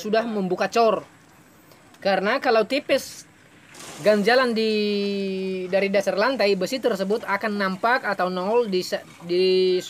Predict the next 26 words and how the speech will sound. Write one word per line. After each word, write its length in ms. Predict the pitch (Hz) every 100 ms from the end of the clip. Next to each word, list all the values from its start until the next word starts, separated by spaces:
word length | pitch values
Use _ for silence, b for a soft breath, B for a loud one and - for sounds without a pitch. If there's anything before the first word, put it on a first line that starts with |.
| - - - - -
saat 240 | - 214
membuka 400 | 220 208 196 196
mal 400 | 175 180 240 262 254 - - - - - - - -
dalam 320 | 151 175 208
waktu 320 | 202 196 - 202 196 190 190 185 185 180 175 170 165 160
tiga 240 | - 180
bulan 240 | 180 247 208
ya, 80 | 202
pasti, 400 | 196 226 262 254 - - - - - -
pasti 240 | 175 196 226
turun. 320 | 202 240 185 135 127 - - - - -
Sudah 240 | - 196
dipastikan 560 | 202 202 190 220 220 175
tuh. 120 | 131 - - - - - -
Si-, 240 | 190 202
disitulah 480 | 180 196 240 262 269
terjadinya 720 | 240 233 220 214 214 247 269 - - 240 - -
kenapa 320 | 202 208 254
se-, 240 | 233 220
besi 320 | 190 190 240 233
sering 240 | 214 208
nongol 480 | 202 196 226 240 202
di 80 | 180
saat 240 | 208 214
setelah 320 | 196 196 202
pembu-, 440 | 196 196 175 185